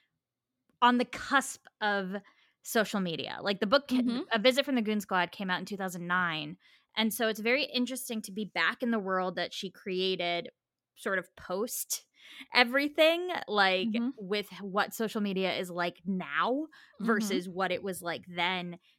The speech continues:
Speaker 2: Right.
Speaker 1: While still having all those very human things,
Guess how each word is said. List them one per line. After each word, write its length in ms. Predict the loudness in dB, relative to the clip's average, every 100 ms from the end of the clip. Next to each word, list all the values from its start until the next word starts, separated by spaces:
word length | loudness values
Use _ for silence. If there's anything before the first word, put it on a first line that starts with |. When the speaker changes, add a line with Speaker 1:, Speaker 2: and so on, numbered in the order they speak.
| _ _
Speaker 2:
Right. 560 | -6 -4 -2 -2 -4 -4
Speaker 1:
While 220 | 2 2
still 460 | 0 -8 -2 0 0
having 340 | 0 0 0
all 100 | -2
those 180 | -2 -2
very 200 | -2 -4
human 300 | -4 -4 -4
things, 320 | -6 -8 -10